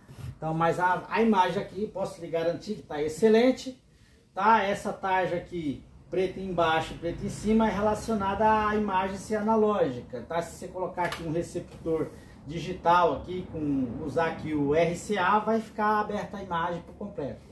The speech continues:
tá bom? Então tá aí, conserta sereno, simplificando a eletrônica e toda a tecnologia. T V de tubo,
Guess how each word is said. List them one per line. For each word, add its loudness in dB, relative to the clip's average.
tá -14
bom? 0
Então 4
tá 4
aí, 8
conserta 0
sereno, 4
simplificando -6
a 2
eletrônica 6
e -2
toda 4
a 4
tecnologia. 0
T 8
V 10
de 0
tubo, 2